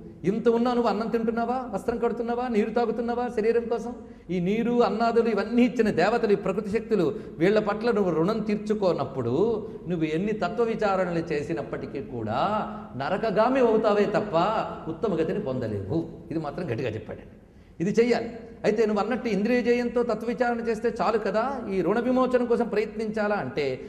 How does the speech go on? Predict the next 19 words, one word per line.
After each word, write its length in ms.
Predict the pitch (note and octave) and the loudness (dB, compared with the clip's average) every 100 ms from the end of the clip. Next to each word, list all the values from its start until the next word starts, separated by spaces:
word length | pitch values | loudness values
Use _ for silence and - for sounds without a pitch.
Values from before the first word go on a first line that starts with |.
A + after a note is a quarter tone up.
| - | -2
నీకు 200 | G3+ F#3+ | -2 2
నిజంగా 360 | E3 A3+ A#3+ B3 | 4 6 6 6
ఇంద్రియ 320 | A3 G#3+ A3+ | 6 4 6
జయంతో 600 | G3+ G#3 F#3 - F#3+ G3 | 8 8 6 2 2 2
తత్వవిచారణ 460 | D#3+ G#3 G3 G3 F#3 | 0 0 0 2 0
చేస్తే 280 | F3+ F#3+ A#3+ | 0 0 2
చెయ్యు. 280 | B3 A3 - - - - - - - - - - | 2 0 -2 -10 -16 -20 -20 -20 -20 -20 -20 -6
కానీ 520 | C#3 C#3 C#3 E3 A2+ - - - | -2 -2 -2 -4 -4 -10 -14 -8
అప్పుడు 320 | - - E4 | -6 2 2
నువ్వు 180 | D#4+ B3 | 2 -2
గృహస్థాశ్రమంలో 840 | F#3+ A#3 B3 B3 A3+ A3 A3+ A3 | 2 2 0 -2 -2 -4 -2 2
ఎలా 220 | F#3 G#3 | 4 4
ఉంటావంటే 840 | G#3 F3 F3+ D3 B2+ F3 B3+ - - - - | 2 0 -2 -2 -4 -6 -6 -10 -16 -18 -18
దేనితోనూ 1120 | A#2 C#3+ G#3 B3+ B3 A3 G3 F#3+ G#3 B3+ C#4 - - - - - - - - - - - - - | -8 2 2 4 0 0 0 0 -4 -4 -6 -12 -16 -20 -20 -20 -20 -20 -20 -20 -20 -20 -20 -8
సకామ 400 | E3 E3 D#4 D4 | -6 0 0 4
భావన 340 | C4 F3 G3+ F#3 | 4 4 2 2
పెట్టుకోకుండా 1000 | E3+ E3+ E3 C3+ - A2+ C3 G3+ C#4 - - - | 0 -2 -2 -2 -2 -2 0 0 -4 -14 -18 -6
నిష్కామ 540 | F#3 A#3 - D#4+ D4 C4 | -2 -2 0 0 2 2
భావనతో 960 | E3 F3+ D#3+ C#3+ D#3 D3 F3 A#3+ - | 4 2 2 -4 -4 -2 0 -2 -6